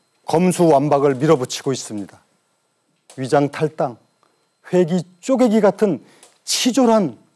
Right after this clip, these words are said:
꼼수까지 동원하고 있는 것입니다. 새롭게 출범하는 정부가 일을 잘하도록 도와주지는 못할 망정 사사건건 어깃장을 놓느라 여념이 없습니다.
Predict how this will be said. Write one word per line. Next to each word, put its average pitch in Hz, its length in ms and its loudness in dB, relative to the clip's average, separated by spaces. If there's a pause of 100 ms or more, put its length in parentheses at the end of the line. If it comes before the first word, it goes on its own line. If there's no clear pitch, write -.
(180)
꼼수까지 247 600 0
동원하고 196 440 0
있는 196 220 0
것입니다. 104 480 -6 (1400)
새롭게 226 460 2
출범하는 202 840 2
정부가 185 560 2 (320)
일을 180 320 4
잘하도록 190 1000 2 (400)
도와주지는 208 720 4
못할 147 300 0
망정 127 580 -4 (420)
사사건건 190 1200 0 (300)
어깃장을 220 720 4
놓느라 190 580 4 (260)
여념이 190 380 4
없습니다. 170 540 -4